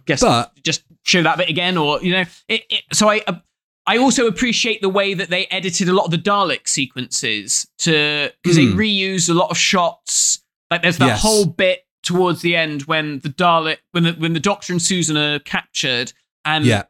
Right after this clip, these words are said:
Speaker 1: they're having that conversation with the Dalek. You know, in the original edit, it's just one camera just
Speaker 2: Yeah.
Speaker 1: behind the Dalek's head, but then they've used shots of the Dalek's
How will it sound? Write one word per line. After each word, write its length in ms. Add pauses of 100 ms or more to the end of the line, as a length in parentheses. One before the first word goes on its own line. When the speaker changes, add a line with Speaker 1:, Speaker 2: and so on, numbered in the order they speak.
Speaker 1:
they're 100
having 240
that 140
conversation 500
with 80
the 40
Dalek. 500 (400)
You 100
know, 100
in 80
the 140
original 400
edit, 340
it's 260
just 280
one 320
camera 640 (760)
just 200
Speaker 2:
Yeah. 100
Speaker 1:
behind 380
the 60
Dalek's 480
head, 440
but 220 (320)
then 340 (160)
they've 240
used 600
shots 480
of 120
the 80
Dalek's 640